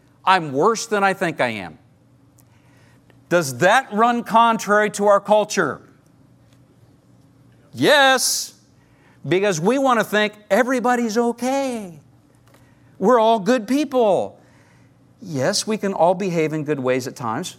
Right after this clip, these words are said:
when it's convenient, when it pays, when it works in my benefit. What in our culture happens often when it doesn't work to my benefit, when it's more convenient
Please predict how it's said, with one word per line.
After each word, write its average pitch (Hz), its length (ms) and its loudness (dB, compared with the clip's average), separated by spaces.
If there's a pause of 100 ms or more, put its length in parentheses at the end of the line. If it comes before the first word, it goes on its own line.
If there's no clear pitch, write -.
(500)
when 160 220 -2
it's 151 180 -4
convenient, 214 800 -4 (1800)
when 151 160 0
it 156 180 -4
pays, 220 800 -2 (1700)
when 131 140 -6
it 147 100 -6
works 156 320 -2
in 151 80 -6
my 139 140 -2
benefit. 220 580 -2 (1600)
What 98 140 -12
in 123 40 -6
our 139 120 -4
culture 160 420 -6
happens 151 500 -4
often 113 440 -4 (460)
when 127 160 -4
it 196 120 -8
doesn't 214 300 -4
work 156 180 -2
to - 80 -16
my 113 140 -6
benefit, 98 400 -10
when 143 180 -2
it's 165 220 -6
more 151 420 -2
convenient 156 600 -4